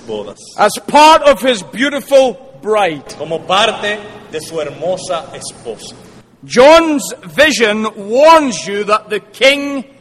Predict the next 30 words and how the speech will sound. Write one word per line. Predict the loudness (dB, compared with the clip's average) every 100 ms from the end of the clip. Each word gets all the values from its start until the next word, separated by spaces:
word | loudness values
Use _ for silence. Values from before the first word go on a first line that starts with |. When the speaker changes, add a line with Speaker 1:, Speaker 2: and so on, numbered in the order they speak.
| _ _ 0
Speaker 2:
is | 2 2 -2 -12 -14 _ _ -10
coming. | -6 -2 -2 -2 -8 -8
Speaker 1:
La | -8
visión | -8 -8 -4 -2 -2 -4
de | -6
Juan | -4 -4 -2 -4 -8
es | -14
una | -10 -10
advertencia | -8 -10 -10 -12 -12 -14 -16 -16 -16 -20 -14
de | -8
que | -6
el | -8 -8
rey | -4 -2 -4 -8 -16 -20 -20 -16
viene. | -6 -6 -6 -16 -20 -20 -20 _ _ -6
Speaker 2:
And | -4
you | -4 0 0 2
need | 2 0 -2
to | -4
be | -2 -2
ready | -2 0 4 4 4 0 2 0 -2 -16 _ _
when | -6 -2 2 2 2 -2 -8 -12 -6
he | -2 0 0 -2 -10 _ -4
comes. | 0 0 -2 -8
Speaker 1:
Y |
debes | -6 -6 -6
estar | -10 -8 -8 -8 -6
listo | -6 -8 -12 -12 -12 -16 -20 -14
cuando | -12 -10
él | -10
venga. | -10 -16 -18